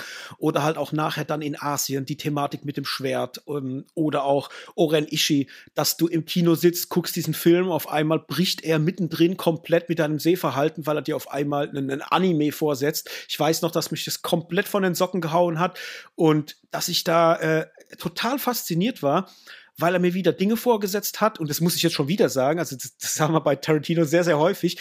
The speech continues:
der zeigt dir Dinge, die hast du so noch nicht gesehen. Und, ähm, das fand ich halt bei Kill Bill eins auch. Und dann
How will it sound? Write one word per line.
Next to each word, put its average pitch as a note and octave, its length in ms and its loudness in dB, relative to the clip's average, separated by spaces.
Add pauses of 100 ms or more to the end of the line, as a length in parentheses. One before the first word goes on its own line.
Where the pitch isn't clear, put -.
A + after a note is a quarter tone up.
(240)
der B2+ 120 -2
zeigt A3+ 320 -2
dir E3+ 140 0
Dinge, G3+ 240 0
die E3 120 0
hast F3+ 220 -4
du F3 60 -6
so D#3 300 2
noch F#3+ 160 -8
nicht - 180 -2
gesehen. C#3+ 380 0 (420)
Und, D3+ 460 2
ähm, D#3 440 2 (280)
das - 160 -6
fand D#3+ 220 -2
ich D#3+ 140 -2
halt D#3+ 100 0
bei D3+ 120 -2
Kill E3 200 -2
Bill D3+ 180 0
eins C#3+ 380 -4
auch. C3 300 0
Und C3 100 -8
dann C#3+ 300 -2